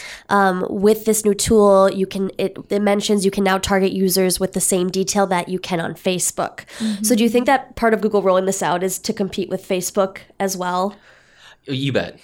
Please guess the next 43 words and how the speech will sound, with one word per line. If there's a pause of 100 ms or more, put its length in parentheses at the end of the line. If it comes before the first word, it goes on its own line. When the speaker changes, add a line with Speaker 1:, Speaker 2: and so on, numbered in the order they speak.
(120)
Speaker 3:
Um,
I
think,
Speaker 2:
<laughs>
Yeah.
Speaker 3:
I
think
it's
not
Speaker 1:
Always.
Speaker 3:
only
to
compete
Speaker 1:
<laughs>
Speaker 3:
with
Facebook.
Um,
I
think
the
other,
uh,
big,
the
big
changes
that
they're
making
here
are,
uh,
Google
had
for
a
long,
long,
long
time,
and
they
still,